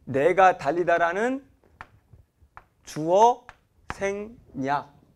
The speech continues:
나에게 그가 발을 조심하라고. 자, 그가 발밑을 조심하라고. 어. 뭐뭐 하라고.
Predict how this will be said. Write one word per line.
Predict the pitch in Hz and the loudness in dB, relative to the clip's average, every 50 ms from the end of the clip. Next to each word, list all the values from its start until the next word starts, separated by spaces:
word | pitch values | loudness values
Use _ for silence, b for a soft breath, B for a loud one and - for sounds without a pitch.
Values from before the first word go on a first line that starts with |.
| _ - _ _ _ _ _ _ _ _ _ _ _ | _ -20 _ _ _ _ _ _ _ _ _ _ _
나에게 | - 139 139 151 165 165 139 131 139 127 113 - _ b b b b b b b b b - | 0 2 2 2 2 0 -4 -6 -10 -10 -10 -16 _ b b b b b b b b b -12
그가 | - - 156 165 175 165 214 202 156 117 - _ _ _ _ _ _ _ _ _ - | -10 -4 -4 -2 2 6 6 4 4 2 -8 _ _ _ _ _ _ _ _ _ -16
발을 | - - 123 139 156 190 202 196 165 | -12 -6 -4 -2 2 2 2 0 0
조심하라고. | - 151 160 151 - - 180 165 - 165 165 156 156 143 131 120 110 - 160 180 180 147 120 - _ _ _ _ _ _ _ _ _ _ _ - | -6 -8 -8 -8 -8 -10 -10 -10 -6 -4 -2 -2 -2 -2 -4 -6 -8 -2 2 2 2 2 0 -8 _ _ _ _ _ _ _ _ _ _ _ -4
자, | 151 143 131 117 - b b b b b b - | -2 -2 -2 -2 -8 b b b b b b -4
그가 | - 196 185 202 196 196 202 226 - b b b b b b - | -2 0 4 4 4 4 2 -2 -6 b b b b b b -12
발밑을 | - 135 143 180 208 214 214 185 - - - 233 220 208 170 | -4 0 0 0 0 -2 -6 -6 -8 -10 -8 -6 -6 -6 -4
조심하라고. | 175 175 165 - 196 180 165 160 147 139 131 131 127 120 131 120 117 _ _ _ - - | -4 -6 -6 -6 -10 -10 -8 -8 -8 -8 -8 -10 -10 -10 -12 -12 -12 _ _ _ -12 -10
어. | 131 120 117 _ b b b b b b b _ _ _ _ _ _ - | -10 -10 -12 _ b b b b b b b _ _ _ _ _ _ 2
뭐뭐 | 151 160 196 208 208 | 2 2 4 4 0
하라고. | 202 - 226 226 220 220 220 233 233 233 - _ _ _ - - 208 208 160 - - _ | 0 2 0 2 4 4 4 2 0 -4 -8 _ _ _ 4 6 6 6 6 2 -10 _